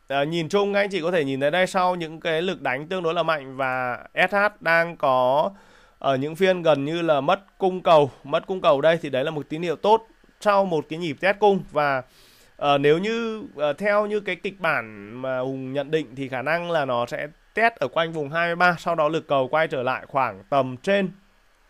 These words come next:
ba mươi triệu cổ phiếu và kéo cổ phiếu này vượt thoát lại vùng hai mươi tư. Thì đấy là một cái tín hiệu, ờ, tích cực để xác nhận rằng là S H B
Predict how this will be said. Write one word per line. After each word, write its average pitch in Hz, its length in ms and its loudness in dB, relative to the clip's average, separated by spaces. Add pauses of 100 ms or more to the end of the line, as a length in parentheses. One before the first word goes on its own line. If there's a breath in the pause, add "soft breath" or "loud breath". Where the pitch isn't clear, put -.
(540 soft breath)
ba 175 200 6
mươi 180 120 0
triệu 180 180 0
cổ 123 100 0
phiếu 135 200 0
và 165 120 0
kéo 135 280 0
cổ 170 120 -2
phiếu 127 160 -4
này 156 160 -2
vượt 131 260 0
thoát 196 220 -2
lại 147 140 -4
vùng 127 200 -6
hai 151 140 2
mươi 165 100 0
tư. 180 280 0
Thì 139 100 -8
đấy 123 180 0
là 156 220 -2
một 123 240 -6
cái 131 120 -6
tín 143 200 -6
hiệu, 175 300 -2
ờ, 120 320 -2
tích 196 140 -6
cực - 240 -2
để 110 140 -6
xác 165 180 -4
nhận 165 260 -8
rằng 120 240 -4
là 147 220 -4
S 170 40 -6
H 170 120 -4
B 180 40 0